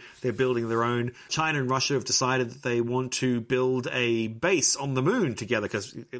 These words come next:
whole Artemis mission, which is the European, uh, sorry, the American mission with other people as well. But China and Russia have decided they're gonna do a very similar thing. In fact, on the far side of the moon, 'cause China went to the far side of the moon and did their landing with little robots. Their idea is to build a base on the far side of the moon.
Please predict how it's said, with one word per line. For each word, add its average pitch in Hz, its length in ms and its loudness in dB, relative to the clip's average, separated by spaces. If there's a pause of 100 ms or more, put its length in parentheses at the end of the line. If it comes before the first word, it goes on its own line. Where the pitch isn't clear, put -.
whole 127 160 -2
Artemis 131 560 -2 (220)
mission, 143 320 0
which 120 160 -2
is 110 120 -2
the 113 80 -2
European, 117 680 -2
uh, 113 120 -4
sorry, 107 200 -2
the 104 180 -6
American 113 380 -4
mission 110 360 -6
with 110 180 -10
other 117 160 -6
people 127 240 -2
as 127 80 -2
well. 170 260 -2 (100)
But 165 140 -2
China 160 260 4
and 143 80 2
Russia 165 200 4
have 147 40 0
decided 123 300 2
they're 113 80 4
gonna 113 160 2
do 113 160 4
a 104 60 0
very 117 220 4
similar 120 280 0
thing. 147 140 2
In 131 40 -2
fact, 147 200 2
on 143 100 2
the 135 160 2
far 165 300 2
side 131 240 4
of 110 60 -2
the 110 60 0
moon, 107 200 -2
'cause - 120 -6
China 139 300 2
went 123 120 0
to - 60 -14
the 104 80 -4
far 131 220 0
side 107 260 -2
of 101 60 -6
the 101 80 -6
moon 101 280 -6
and 98 120 -8
did 101 220 -8
their 101 220 -6
landing 107 500 -2
with 98 80 -8
little 104 160 -6
robots. 117 340 0
Their 127 220 0
idea 110 220 -2
is 101 80 -6
to 98 80 -8
build 107 200 -4
a - 20 -2
base 104 340 -4
on 110 60 -10
the 101 60 -8
far 285 260 2
side 147 280 0
of 104 80 -2
the 101 40 -4
moon. 104 360 -2